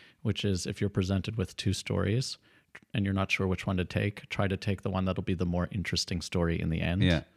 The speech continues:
Speaker 1: Um, and
Speaker 2: You know, it's so funny that you say that, and I, I'm, uh, because that's exactly what went through my head last night. I, like, 'cause we've talked about this, and I was in that first line, I got through the first line, come through the door, and then I saw, like, "Oh, shit, there's at least another hour of, of queue."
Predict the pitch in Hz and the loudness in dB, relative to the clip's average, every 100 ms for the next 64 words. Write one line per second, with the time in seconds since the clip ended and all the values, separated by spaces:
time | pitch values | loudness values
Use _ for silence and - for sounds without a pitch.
0 | - - - _ - 98 95 92 90 87 | -20 -20 -20 _ -2 2 2 2 0 -2
1 | - - 101 95 92 90 90 110 113 104 | -6 -6 0 2 2 0 2 6 6 6
2 | - - 156 - 131 113 92 90 98 95 | 2 4 4 8 8 8 6 4 6 6
3 | 82 73 82 80 80 78 82 82 - - | 6 4 2 2 2 4 4 2 -2 -10
4 | - 90 95 98 82 110 - 95 92 98 | -8 -2 2 2 6 4 4 2 2 4
5 | 120 101 95 95 87 85 82 82 80 78 | 4 4 6 4 4 4 4 4 4 2
6 | - 78 69 - 90 85 90 92 87 98 | 2 -2 -2 2 2 2 0 2 0 2
7 | 113 110 104 80 - 78 - 90 85 85 | 2 4 4 2 2 0 0 2 6 6
8 | 87 80 - - - - 117 120 - 120 | 4 2 -10 -20 -8 4 6 6 4 2
9 | 123 - 113 113 113 117 92 87 92 - | 4 4 4 4 2 2 0 2 0 2
10 | 110 110 104 113 107 107 101 98 104 98 | 4 4 4 2 4 4 2 4 2 2
11 | 92 90 101 95 87 90 85 - 92 85 | 0 4 6 6 4 2 2 2 2 2
12 | 82 90 80 - 92 80 92 90 87 95 | 0 0 -2 -2 -2 0 2 2 0 0
13 | 98 107 113 - 92 85 85 80 80 80 | 4 4 2 0 0 2 2 2 2 2
14 | 73 71 80 - 82 - - 92 67 | 0 -2 -4 -4 -8 -6 0 2 0